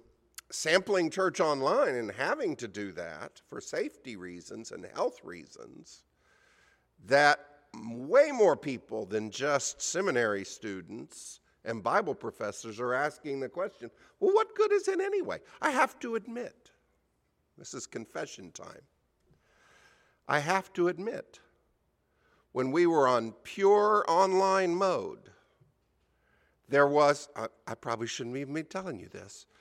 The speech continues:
there was some pleasure to being able to come and sit with my mug of coffee at my kitchen table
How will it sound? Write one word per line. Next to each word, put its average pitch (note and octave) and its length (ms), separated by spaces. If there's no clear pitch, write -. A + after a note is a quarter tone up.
there D#3+ 160
was D#3 180
some G3 600
pleasure A2 640
to A#2+ 80
being C3+ 240
able C3 320
to B2 120
come D#3 560
and A#2 180
sit - 300
with F3 240
my E3 200
mug D3+ 280
of E3 140
coffee A2+ 540
at C3+ 200
my C#3 160
kitchen C3+ 460
table G#2 560